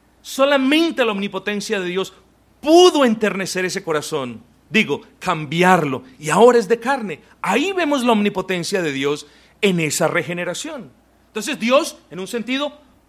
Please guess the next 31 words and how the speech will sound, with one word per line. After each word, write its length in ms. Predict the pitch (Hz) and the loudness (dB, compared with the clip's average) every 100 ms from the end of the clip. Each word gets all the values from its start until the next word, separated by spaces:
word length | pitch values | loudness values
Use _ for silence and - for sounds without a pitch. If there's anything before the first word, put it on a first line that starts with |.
| _ | _
obró 840 | 214 208 185 226 302 254 311 269 - _ - | 0 2 2 2 4 4 2 -4 -18 _ -14
de 80 | 165 | -10
manera 320 | 175 196 220 | -6 -4 -4
omnipotente 1200 | 214 214 226 - 196 277 302 269 - 196 233 233 _ _ _ _ _ _ _ | -4 -6 -8 -8 -6 -4 -2 -4 -6 -6 -8 -14 _ _ _ _ _ _ _
en 240 | 220 170 165 | -10 -8 -6
nuestra 480 | 196 277 277 196 | -4 -4 -4 -8
regeneración. 880 | 175 175 170 170 170 - 302 147 98 _ _ _ _ _ _ _ _ _ _ _ _ _ _ _ | -6 -8 -8 -8 -8 -10 -14 -14 -20 _ _ _ _ _ _ _ _ _ _ _ _ _ _ _
Pero 180 | 247 233 | 2 2
Dios 360 | 233 269 - - - | 2 0 -4 -6 2
obra 440 | 311 339 320 233 | 4 6 4 6
de 120 | 233 | 6
manera 340 | 208 208 220 254 | 4 2 2 2
omnipotente 1000 | 220 220 220 190 214 220 220 277 269 _ | 2 0 0 0 2 2 0 -4 -6 _
en 240 | 233 226 | 2 4
la 160 | 214 196 | 2 2
santificación 1200 | - - 311 370 370 330 - 247 220 - 220 202 | -2 2 4 4 2 0 0 0 -2 0 0 2
del 180 | 202 233 | 2 2
creyente. 680 | 226 185 294 330 - 123 104 _ _ _ _ _ _ _ _ _ _ _ _ _ _ _ _ - | 0 -2 -2 -2 -4 -8 -12 _ _ _ _ _ _ _ _ _ _ _ _ _ _ _ _ -14
Y 80 | |
esa 100 | 156 | -10
es 60 | 226 | -4
una 160 | 294 311 | 0 2
de 80 | |
las 160 | 269 226 | 2 2
cosas 320 | 254 226 - | 0 0 0
que 100 | 233 | 2
debemos 320 | 185 190 247 | 2 0 0
tener 200 | - 202 | 0 2
en 120 | 233 240 | 0 0
cuenta, 360 | 247 320 311 | -4 -2 -4
hermanos. 480 | 160 170 127 127 | -2 -2 -4 -10